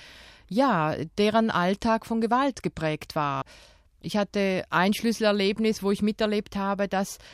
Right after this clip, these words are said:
eine circa dreißigjährige Bäuerin, die Eierstockskrebs hatte und, äh, eigentlich hätte sofort operiert werden müssen, von ihrem Mann wieder abgeholt wurde. Und er hat deutlich gemacht, dass es eine Operation erst nach Einfahren der Ernte gibt. Und im Herbst war sie dann tot.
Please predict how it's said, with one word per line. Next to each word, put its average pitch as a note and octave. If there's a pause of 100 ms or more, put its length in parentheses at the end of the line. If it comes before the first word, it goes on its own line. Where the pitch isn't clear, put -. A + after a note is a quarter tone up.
(160)
eine G3
circa G#3
dreißigjährige F#3
Bäuerin, G3+ (340)
die D3
Eierstockskrebs F#3+
hatte G#3
und, F#3
äh, F3
eigentlich F3
hätte F#3+
sofort F3
operiert F#3
werden G#3
müssen, G3+ (300)
von G#3
ihrem F#3+
Mann F#3
wieder G3
abgeholt F#3+
wurde. G3+
Und F#3
er F3
hat F3+
deutlich E3+
gemacht, F#3+
dass F#3
es -
eine F3+
Operation F#3
erst F#3
nach G3+
Einfahren G3
der G3
Ernte G#3+
gibt. D#3+
Und E3
im E3
Herbst D#3+
war F3
sie F3
dann F3
tot. -